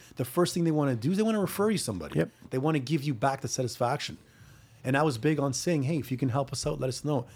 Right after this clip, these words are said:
Speaker 1: I think people saw the genuineness of the fact that we truly love what we do. Our staff is good. It's a totally different model. It's body type training. I don't know anyone in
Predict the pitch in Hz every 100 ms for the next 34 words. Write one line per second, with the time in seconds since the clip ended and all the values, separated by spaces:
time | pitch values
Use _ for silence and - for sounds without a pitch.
0 | - - 147 185 - 170 165 - - 147
1 | 139 123 120 117 - - - 120 101 -
2 | 131 135 131 131 131 127 - 110 107 -
3 | 120 117 - 117 107 - - - - 110
4 | - 156 143 117 104 107 127 139 151 143
5 | 123 143 151 156 - 95 - - 120 131
6 | - 117 98 127 131 - - 123 - 110
7 | - - - 202 247 180 117 131 120 107
8 | 107 107 104 - - - - - 147 165
9 | 170 139 110 - 135 95 73 - - -
10 | - - 147 180 165 151 147 147 135 123
11 | 123